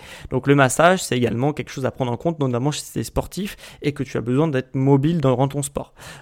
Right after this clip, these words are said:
Euh, durant la plupart des sports, je te, si tu t'es sportif, il y a quatre-vingt-dix-neuf pour cent de chances que t'aies besoin de mobilité. Donc,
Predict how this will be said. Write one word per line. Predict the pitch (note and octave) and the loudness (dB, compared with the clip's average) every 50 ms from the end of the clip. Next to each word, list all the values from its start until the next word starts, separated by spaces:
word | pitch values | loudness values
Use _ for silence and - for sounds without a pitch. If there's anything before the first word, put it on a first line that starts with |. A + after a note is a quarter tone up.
| - - | -12 -10
Euh, | G#2 G#2 G#2 G#2 G#2+ A#2 | -8 -6 -6 -6 -8 -8
durant | A#2 A#2 A#2+ A#2 A#2 A2+ - C3 C#3 C#3+ C3+ A#2+ A2 - | -8 -6 -2 -2 0 0 2 2 2 2 0 -2 -4 -6
la | - G#2+ | -8 -8
plupart | - C3 B2+ - C3 A#2 | -6 -4 0 0 0 0
des | A2+ | 0
sports, | - - C#3+ C3+ - | -2 -2 -4 -4 -4
je | - | -6
te, | - B2+ A2 G#2 G#2+ A2+ A2+ A#2 A2+ | -6 -6 -4 -4 -6 -8 -10 -10 -12
si | - - C3+ | -12 -14 -14
tu | - C#3 C3 | -12 -12 -12
t'es | B2+ - - C#3+ | -12 -8 -8 -6
sportif, | - - C3+ C3 - - D#3 E3 D#3+ - - - - - - - | -4 -4 -6 -6 -6 -6 -6 -6 -6 -8 -14 -20 -20 -14 -8 -8
il | |
y | B2+ | -4
a | |
quatre-vingt-dix-neuf | B2 C#3 C3+ - D3 C#3+ C3+ B2+ C3 C#3+ C#3+ | -4 -2 -2 0 0 0 0 0 -2 -2 -2
pour | - C#3 | -4 -6
cent | - - C3+ | -6 -6 -4
de | C3+ | -2
chances | - D#3 D#3 - | -2 -2 -2 -2
que | - B2 | -2 -4
t'aies | A#2+ - _ _ _ - C#3+ C#3+ D3 C#3+ C#3+ - - _ | -6 -6 _ _ _ 0 2 2 2 2 -2 -8 -14 _
besoin | - B2 B2+ B2+ C#3 | 0 2 4 4 4
de | C#3 | 6
mobilité. | C3+ C3 B2 B2+ B2 B2 A#2 - A2 G#2 | 6 4 4 2 0 -2 -2 -4 -4 -4
Donc, | G#2+ G#2+ G#2+ - | -4 -4 -6 -8